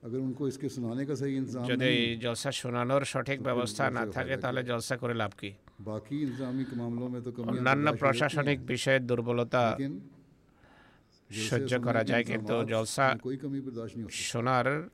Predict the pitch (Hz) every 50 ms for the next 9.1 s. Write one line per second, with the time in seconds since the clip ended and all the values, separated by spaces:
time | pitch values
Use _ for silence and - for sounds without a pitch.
0 | _ - - 117 110 - - 120 117 123 127 - 147 123 - - 131 127 123 -
1 | 131 127 123 104 110 127 127 127 151 147 151 123 139 135 135 - 135 123 - 135
2 | 127 120 - - 120 117 123 131 120 117 117 113 117 117 117 110 - 120 113 110
3 | 107 - 135 127 123 120 113 117 117 135 151 156 147 143 143 135 135 131 123 -
4 | 147 135 135 135 131 131 127 127 127 120 120 120 117 - 127 120 120 120 117 117
5 | 113 113 - 143 135 123 123 127 127 117 117 123 123 139 151 151 135 131 151 180
6 | 180 165 131 127 135 127 131 131 127 127 127 127 120 120 120 123 - - 131 123
7 | 123 120 123 127 123 117 107 101 101 117 120 117 117 117 120 117 117 117 123 117
8 | 113 113 101 - 120 120 117 117 113 117 123 113 120 127 113 120 120 120 123 117
9 | 113 117